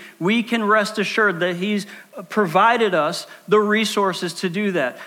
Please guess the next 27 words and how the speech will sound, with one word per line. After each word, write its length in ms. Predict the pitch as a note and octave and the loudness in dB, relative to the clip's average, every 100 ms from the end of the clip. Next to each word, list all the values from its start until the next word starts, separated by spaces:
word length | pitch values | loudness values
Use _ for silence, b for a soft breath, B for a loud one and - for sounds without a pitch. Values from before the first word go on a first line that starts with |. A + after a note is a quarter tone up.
| B | B
We 180 | F3+ G3+ | 0 2
have 340 | F#3+ E3 - - | 2 0 -4 -2
the 160 | F#3 | 0
Holy 400 | E3+ G#3+ A3 G#3+ | 2 2 2 0
Spirit 460 | G3 A#3+ A3 G3+ F#3 | -2 0 0 2 0
living 300 | G3+ G3 G3 | 0 0 0
inside 420 | F3 G#3 G#3 F#3+ | 0 2 2 2
of 100 | D#3 | -2
us. 160 | C#3 F3+ | -2 0
Let's 200 | F#3 G#3 | 0 0
not 180 | G3 | 0
undermine 680 | F#3 G3+ F#3 E3+ F3+ G3 F#3 | 0 0 0 2 2 2 0
that. 240 | C#3+ A#2 D3+ | -4 -2 0
That 120 | G3+ | 2
is 160 | G3 D#3+ | 0 -2
the, 300 | F#3 - - | -2 -4 -4
the 160 | D#3+ | -2
Spirit 720 | E3 - - - B3+ A#3+ A#3 G#3 | -2 -4 -6 -2 2 4 4 2
of 180 | D#3+ | 0
God 420 | D3 G3 F#3+ D#3+ E3 | 2 4 4 2 0
that 200 | E3+ C#3+ | -4 -4
dwells 480 | E3+ G3+ A#3+ A3+ | 0 2 2 0
inside 440 | G3+ F#3+ - G#3+ G#3 | -2 -2 0 0 0
of 120 | F3+ | -2
the 80 | F3+ | -4
believer's 480 | F3 G3 F3+ E3+ - | -4 -4 -4 -4 -2
heart. 340 | F3 C#3+ | 0 0